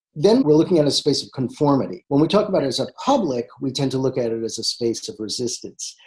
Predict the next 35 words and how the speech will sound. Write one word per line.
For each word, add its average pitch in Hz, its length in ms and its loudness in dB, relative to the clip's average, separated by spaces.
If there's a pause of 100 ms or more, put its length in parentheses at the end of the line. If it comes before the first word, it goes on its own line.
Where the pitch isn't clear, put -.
(140)
But 151 120 2
it's 151 100 -2
the 151 80 -4
same 208 300 4
space - 360 4
we're 123 100 -4
talking 143 420 -4
about 95 320 -8
there. 113 400 -4
But 196 160 6
it's 202 120 2
just 294 200 0
important 220 400 2
to 147 100 -6
me 160 80 0
that 156 160 0
we 139 80 0
see 180 320 0
this 127 300 -4
third 110 260 -2
space, - 420 -6
whatever 127 280 -2
we 123 160 -2
call 113 400 -6
it, 90 100 -16 (100)
and 127 160 -4
that 135 140 -2
we 135 120 -2
recognize 139 680 -4
it 113 80 -8
as 107 140 -8
a 113 80 -10
terrain 120 420 -4
of 101 140 -10
conflict. - 720 -14